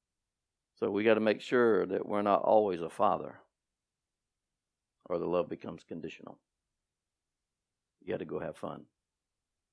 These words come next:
Amen. Any questions before we close?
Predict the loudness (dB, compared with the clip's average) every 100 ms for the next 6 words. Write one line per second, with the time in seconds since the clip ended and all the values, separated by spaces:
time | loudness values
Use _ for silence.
0 | _ _ _ _ _ _ _ _ -20 -20
1 | -20 _ _ _ _ _ _ _ _ _
2 | _ _ -4 0 2 8 6 6 -4 -4
3 | -4 -4 -2 2 4 2 -2